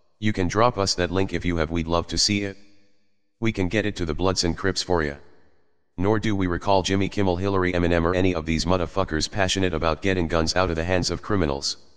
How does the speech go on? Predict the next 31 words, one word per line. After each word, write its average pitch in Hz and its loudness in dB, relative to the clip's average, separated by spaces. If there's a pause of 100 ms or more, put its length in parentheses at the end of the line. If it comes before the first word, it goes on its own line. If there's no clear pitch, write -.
(560)
We'd 101 2
love 107 0
to 101 -4
see 107 0
Jimmy 98 0
Kimmel 98 0
cry 90 2
about 80 0
some 82 2
gang 98 2
drive-by. 82 2 (760)
Then 98 0
you 104 2
made 113 4
a 110 0
comment 85 2
on 80 2
your 78 2
live 82 2
video 90 0
that 80 -2
we 92 0
should 90 -2
think 95 0
for 85 0
ourselves 85 2
and 80 2
stop 101 2
watching 87 2
Alex 92 2
Jones. 71 -2